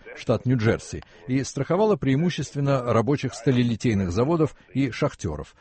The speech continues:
Тогда это стоило каждому из них по одному пенни в неделю. Сейчас суммы взносов меняются в зависимости от профессий и привычек. Больше всех платят курильщики, на двадцать пять процентов больше, чем некурящие.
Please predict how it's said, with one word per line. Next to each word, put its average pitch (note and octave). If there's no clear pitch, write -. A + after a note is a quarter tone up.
Тогда D3
это D#3+
стоило D#3+
каждому C3+
из C3
них F#3+
по B2+
одному C3+
пенни D3+
в G#2+
неделю. A2
Сейчас -
суммы C#3+
взносов D#3
меняются D3+
в G#2+
зависимости C#3+
от D#3
профессий B2
и D3
привычек. -
Больше G3+
всех -
платят E3
курильщики, -
на A2
двадцать B2+
пять D3
процентов B2+
больше, C#3
чем C#3
некурящие. A#2